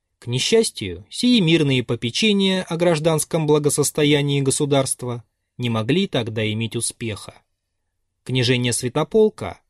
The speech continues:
от начала до конца представляет цепь ратных действий.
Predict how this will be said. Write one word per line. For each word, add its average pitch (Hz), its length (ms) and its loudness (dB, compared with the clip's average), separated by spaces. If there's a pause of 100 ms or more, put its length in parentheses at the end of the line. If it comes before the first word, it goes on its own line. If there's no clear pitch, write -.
(140)
от - 200 -6
начала 123 420 0
до 113 140 -2
конца 175 560 -2 (380)
представляет 220 720 2
цепь - 300 0
ратных 135 500 0
действий. 110 760 -2